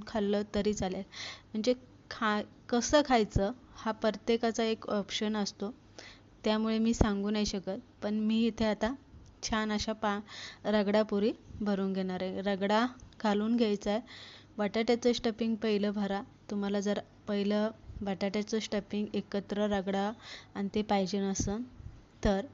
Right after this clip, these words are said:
नाहीतर नुसता रगडा घाला, कांदा टोमॅटो बारीक चिरलेला घाला, कोथिंबीर वरनं घाला, शेव घाला, छान थोडंसं लाल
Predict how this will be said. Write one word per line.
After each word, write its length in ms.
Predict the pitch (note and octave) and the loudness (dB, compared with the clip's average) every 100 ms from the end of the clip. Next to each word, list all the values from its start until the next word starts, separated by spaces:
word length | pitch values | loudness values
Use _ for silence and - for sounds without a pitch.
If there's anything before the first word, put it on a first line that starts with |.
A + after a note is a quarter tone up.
| - | -6
नाहीतर 260 | G3+ G3 G#3+ | -4 -2 -2
नुसता 340 | G#3 G3+ G#3 | -2 -2 0
रगडा 360 | G3+ G3 G3+ G#3+ | 0 0 0 0
घाला, 300 | G#3+ F#3+ A3+ - - - - - | 0 0 -4 -8 -18 -18 -18 -4
कांदा 380 | G#3+ F#3+ G3 G#3 | 0 2 2 4
टोमॅटो 460 | G#3 G3+ G3 G#3 | 4 4 2 0
बारीक 340 | G3+ F#3+ F#3+ G3 - | 0 0 0 -4 -8
चिरलेला 540 | - G3 F#3+ G3 G3+ G#3 | -2 -2 0 2 2 0
घाला, 340 | G3 F#3 G3+ - - - - - - - | 0 -2 -4 -8 -16 -16 -18 -20 -20 -8
कोथिंबीर 640 | G#3 F#3+ - G#3+ G#3+ A#3 | -4 -4 -2 -2 2 2
वरनं 400 | A3+ G#3+ G#3 G#3+ | 4 2 2 0
घाला, 340 | G#3+ G3+ G3 G#3+ - - - - - - - | 0 0 -2 -4 -8 -20 -20 -20 -20 -16 -4
शेव 560 | - - A3+ A3+ A#3 | -2 4 4 6 4
घाला, 380 | A3+ G3+ G3+ G3+ - - - - - | 0 0 0 -2 -6 -18 -20 -18 -6
छान 300 | - A3+ A3+ - | -2 2 0 2
थोडंसं 640 | B3 A#3 A#3+ A#3+ A#3 A#3+ | 4 6 6 4 2 4
लाल 240 | A#3 G#3 | 4 4